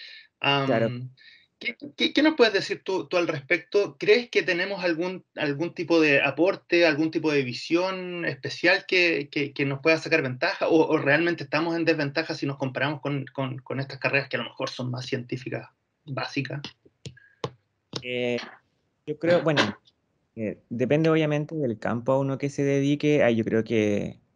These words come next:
Speaker 2: voy a dar mi perspectiva súper personal. Yo creo que hay campos que sí son mucho más difíciles para un farmacéutico. Eh, en el caso de la Universidad de Chile, no sé,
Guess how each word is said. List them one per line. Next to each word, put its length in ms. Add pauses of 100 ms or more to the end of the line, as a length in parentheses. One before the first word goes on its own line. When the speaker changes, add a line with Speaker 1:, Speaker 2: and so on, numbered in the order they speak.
(140)
Speaker 2:
voy 180
a 40
dar 120
mi 140
perspectiva 420
súper 240
personal. 420
Yo 80
creo 140
que 80
hay 80
campos 380
que 140
sí 260
son 260
mucho 300
más 160
difíciles 560
para 180
un 60
farmacéutico. 840 (600)
Eh, 460
en 140
el 100
caso 380
de 100
la 140
Universidad 400
de 100
Chile, 600 (100)
no 160
sé, 320